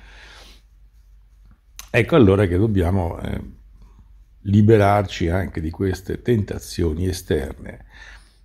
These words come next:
che derivano dalla superbia. Il primo peccato dell'umanità fu quello di, della superbia,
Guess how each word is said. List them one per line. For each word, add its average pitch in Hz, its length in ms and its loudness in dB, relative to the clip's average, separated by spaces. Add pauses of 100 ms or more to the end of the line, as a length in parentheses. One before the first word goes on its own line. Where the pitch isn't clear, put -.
(140)
che 190 140 8
derivano 123 320 6
dalla 87 140 0
superbia. 69 680 -10
Il - 1300 -20
primo 104 220 2
peccato 92 420 2
dell'umanità 101 560 0
fu - 280 -4
quello 87 320 -4
di, - 220 -12
della - 240 -6
superbia, - 680 -10